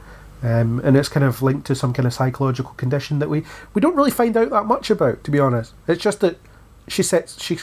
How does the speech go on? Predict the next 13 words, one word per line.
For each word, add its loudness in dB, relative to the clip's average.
catches -4
fire 2
and 0
it 0
upsets -2
her. -2
That's -4
about 2
as 2
deep 2
as -4
it 0
goes. 0